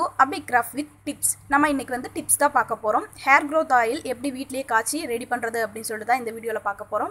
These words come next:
வாங்க வீடியோக்குள்ள போலாம். கால் லிட்டர் எண்ணெயில தான் காய்ச்ச போறேன். இதுக்கு தேவையான பொருள் வந்து ஒரு மூணு இனுக்கு கருவேப்பிலை, ஒரு பெரிய சைஸ் நெல்லிக்காய், நாலு செம்பருத்தி இலை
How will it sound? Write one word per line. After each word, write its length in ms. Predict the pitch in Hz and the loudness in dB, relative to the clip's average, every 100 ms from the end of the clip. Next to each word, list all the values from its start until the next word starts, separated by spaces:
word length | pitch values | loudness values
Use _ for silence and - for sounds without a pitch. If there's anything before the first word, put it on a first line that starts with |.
| 277 | 4
வாங்க 240 | 254 254 | 4 4
வீடியோக்குள்ள 380 | 226 208 202 196 | -4 -10 -8 -8
போலாம். 260 | 208 202 339 - _ _ - _ _ 269 | -4 -4 -4 -8 _ _ -20 _ _ 8
கால் 180 | 277 | 8
லிட்டர் 220 | 370 294 277 | 8 2 2
எண்ணெயில 320 | 269 269 254 | 2 -2 -2
தான் 100 | 269 | 0
காய்ச்ச 300 | 240 233 254 | 0 0 -4
போறேன். 400 | 220 220 311 392 | -4 -2 -2 -2
இதுக்கு 260 | 269 294 | -4 -4
தேவையான 440 | 285 262 294 320 285 | -2 -2 0 0 -2
பொருள் 300 | 240 247 240 | -4 -4 -4
வந்து 240 | 226 262 | -6 2
ஒரு 140 | 294 247 | 2 0
மூணு 280 | 247 262 | -6 -6
இனுக்கு 260 | 254 277 277 | -4 -6 -4
கருவேப்பிலை, 540 | 233 233 269 240 220 330 - - - _ | -2 0 0 -2 -2 -2 -4 -18 -20 _
ஒரு 180 | 254 247 | -6 -2
பெரிய 300 | 262 277 349 302 | 0 0 0 0
சைஸ் 260 | 269 277 | 0 -2
நெல்லிக்காய், 600 | 262 226 269 269 233 330 - - - - | -4 -4 -6 0 0 0 -4 -20 -20 -4
நாலு 340 | 240 247 277 285 | 6 8 8 4
செம்பருத்தி 440 | 254 269 302 277 | 0 0 0 0
இலை 240 | 233 220 | 0 2